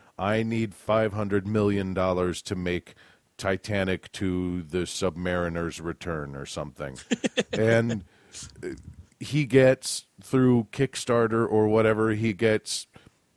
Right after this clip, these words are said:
Speaker 1: five thousand dollars. Then you, you have to realize that you're not going to make Titanic to the Submariner's Return,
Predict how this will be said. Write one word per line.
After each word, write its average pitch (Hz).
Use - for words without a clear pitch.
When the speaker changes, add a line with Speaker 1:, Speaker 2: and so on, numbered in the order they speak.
Speaker 1:
five 90
thousand 117
dollars. 143
Then -
you, 127
you 120
have 131
to 127
realize 107
that 104
you're 120
not 131
going 151
to 151
make 160
Titanic 110
to 107
the 104
Submariner's 90
Return, 85